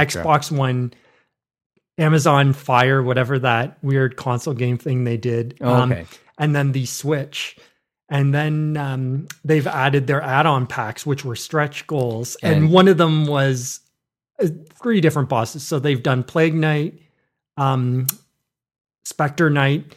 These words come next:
Speaker 2: which was last year, and this Q one, right around now, hopefully, or probably by the time we release this, they might have, uh, released, uh, King Knight, but they've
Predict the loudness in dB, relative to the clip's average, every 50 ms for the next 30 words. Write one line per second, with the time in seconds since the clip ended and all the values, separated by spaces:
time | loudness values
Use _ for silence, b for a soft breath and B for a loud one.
0 | _ _ _ -12 -8 -6 -6 -4 -2 0 0 0 0 0 0 0 0 0 -2 -4
1 | -6 -14 -18 _ _ _ _ -4 2 4 4 4 2 -2 -10 -6 -2 2 2 2
2 | 2 0 0 0 0 2 0 0 -2 -4 -6 -10 -12 -4 0 2 2 2 2 0
3 | 0 0 0 0 0 2 2 2 2 0 0 -2 -2 -4 -2 -2 0 0 2 2
4 | 2 0 0 -2 -2 0 2 2 2 0 0 0 0 2 2 2 4 4 2 2
5 | 2 2 2 4 4 4 4 6 6 6 6 8 6 6 6 4 4 4 4 4
6 | 4 0 B B B B B B 6 6 8 8 6 4 4 4 4 2 2 0
7 | 0 0 4 4 6 6 6 4 4 4 2 2 4 4 2 2 0 -2 -6 -4
8 | -2 0 0 0 0 -2 -2 0 2 2 4 4 2 2 0 -2 -4 -6 -6 -6
9 | -6 -6 b b b b b b b b b 4 6 6 6 4 2 -6 -12